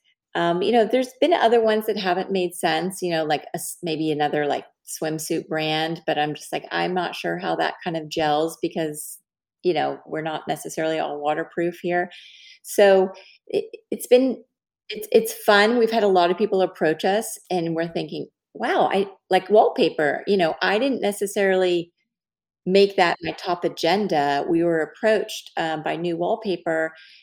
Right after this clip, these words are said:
and, and then I got so excited and I thought, "Wait, how can I translate what we do into a two-dimensional piece?" And I thought about our most popular crystal lily earrings.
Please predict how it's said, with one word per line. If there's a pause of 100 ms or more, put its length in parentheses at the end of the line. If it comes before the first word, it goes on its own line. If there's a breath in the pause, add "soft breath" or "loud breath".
(180)
and, (1300)
and
then
I
got
so
excited
and
I
thought, (140)
"Wait, (180)
how
can
I
translate
what
we
do
into
a
two-dimensional (140)
piece?" (800 soft breath)
And
I
thought
about (220)
our
most
popular
crystal
lily
earrings.